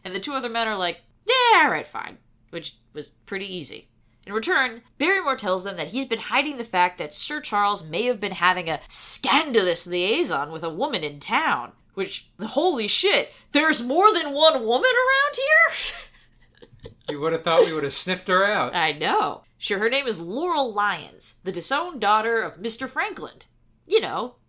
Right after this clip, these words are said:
Speaker 1: that one guy. The one who's not Staples, or Mortimer, or the butler, or Watson. <laughs> Barrymore also says that he noticed while he's leaving food out for his murderous brother-in-law, like he's a fucking stray cat, that there's a second man hiding out on the moors,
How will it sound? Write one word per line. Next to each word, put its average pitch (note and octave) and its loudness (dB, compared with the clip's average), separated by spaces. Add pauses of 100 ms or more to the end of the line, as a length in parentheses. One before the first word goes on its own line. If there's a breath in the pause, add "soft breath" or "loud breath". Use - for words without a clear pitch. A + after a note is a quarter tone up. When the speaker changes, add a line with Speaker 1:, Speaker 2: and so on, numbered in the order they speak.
(120)
Speaker 1:
that D4+ -6
one A4+ -2
guy. B2+ -4 (460)
The C#4 -6
one E4+ -4
who's F4 0
not F4+ -2
Staples, - -6
or D#4 -6
Mortimer, D4 -2 (120)
or C#4 -2
the C#4 -2
butler, C#4+ -4 (380)
or D4+ 2
Watson. E4+ 0 (340 soft breath)
<laughs> - -20
Barrymore E4+ 0
also D4+ 2
says E3 -6
that F3+ -4
he F#3+ -12
noticed C#4+ -4
while G#3+ -2
he's F#3+ -8
leaving A3+ -8
food D#4 -4
out F#3 0
for F3 -6
his D3+ -8
murderous G3+ -2
brother-in-law, F3 2
like F3+ -2
he's F3+ -6
a C3+ -8 (160)
fucking G#3+ -4
stray G3+ -4
cat, G3 -2 (220 soft breath)
that G3 -4
there's A3 2
a E3+ -6
second - -4
man D3 -6
hiding C#3+ -8
out C#3 -12
on C#3 -18
the D3 -16
moors, - -16